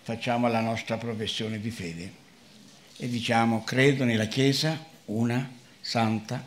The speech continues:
cattolica, apostolica." Possiamo oggi sperimentare questa frase che noi tutti quanti diciamo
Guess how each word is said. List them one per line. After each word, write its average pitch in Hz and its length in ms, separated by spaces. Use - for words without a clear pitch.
cattolica, 98 800
apostolica." - 800
Possiamo 175 400
oggi 170 260
sperimentare 156 800
questa 143 320
frase 151 400
che 131 220
noi 147 240
tutti 147 320
quanti 117 420
diciamo 90 640